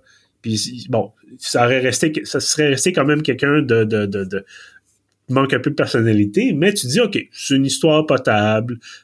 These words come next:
il a pris des, bon, il a monté les échelons du pouvoir, avec sa femme, finalement, ça marchait pas, il l'a laissé, il est allé, bon, il s'est remarié,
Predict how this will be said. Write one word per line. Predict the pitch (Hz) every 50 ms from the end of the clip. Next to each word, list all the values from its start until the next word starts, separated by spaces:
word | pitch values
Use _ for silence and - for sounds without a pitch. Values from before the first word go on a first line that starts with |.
| -
il | 123 117
a | 120 117
pris | - - 113 123 147 151 135
des, | 120 117 113
bon, | 104 104 113 120 113
il | 110
a | 107
monté | 110 110 110 110 - 135
les | 127 117 113
échelons | 113 107 - - 127 120
du | 113 113 117
pouvoir, | - - 104 104 104 107 107 101 101 101 98 107 113 117 - - - - _ - -
avec | 110 110 107 -
sa | - 117
femme, | 104 - 131 127 123 120 110
finalement, | - 123 117 113 117 113
ça | 110 - 104
marchait | 101 110 - - - 101
pas, | 98 - 107 104 107 107 110 110 107
il | 107 101
l'a | 101 98
laissé, | 98 98 98 - - - 107
il | 107 110 110
est | 104 98 101
allé, | 95 98 98 95 95
bon, | 92 90 82 85 -
il |
s'est | - 101 95 92
remarié, | 101 98 98 92 85 82 87 101 110 120 120